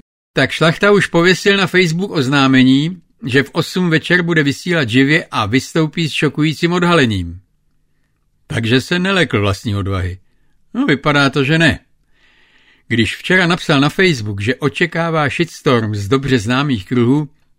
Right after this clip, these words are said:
ještě pořád trochu doufal, že si Šlachta útok rozmyslí. A teď už bylo skoro jisté, že diváci budou popcorn potřebovat. Nevydržel sedět.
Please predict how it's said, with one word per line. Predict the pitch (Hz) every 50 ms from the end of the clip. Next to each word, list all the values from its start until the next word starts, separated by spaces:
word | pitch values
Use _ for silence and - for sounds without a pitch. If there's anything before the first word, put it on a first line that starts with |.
| _
ještě | - 131 127 - - 123
pořád | - - 131 117 143 143 147 143 - -
trochu | _ 147 147 143 - 123 113
doufal, | 117 120 120 110 - 143 139 139 139 - - _ _ _ _ _ _ _ _
že | 120 156 175
si | - - 135 110
Šlachta | - - 135 139 - - - 156 147 -
útok | _ 143 143 131 - - 147 127 -
rozmyslí. | 123 127 113 113 120 110 95 - - 95 78 82 98 - _ _ _ _ _ _ _ _
A | - 120 113
teď | 98 - 165 165 160 - -
už | 165 143 123
bylo | 147 151 139 127
skoro | - - 139 117 110
jisté, | 110 110 - - - 131 131 127 - - _ _ _ _ _ _ _
že | 117 107 107 107
diváci | 123 143 151 160 170 165 - - 160
budou | 143 151 151 139 120
popcorn | - - 135 127 - 143 135 131 131 127
potřebovat. | 110 - 113 - - - 110 92 92 87 82 80 - _ _ _ _ _ _ _ _ _ _ _ _ _ _ _ _ _ _ _ _ _ _ _ _ _ _ _ _ _ -
Nevydržel | 113 135 139 139 123 120 110 107 110 104 101
sedět. | - - 113 92 98 92 - -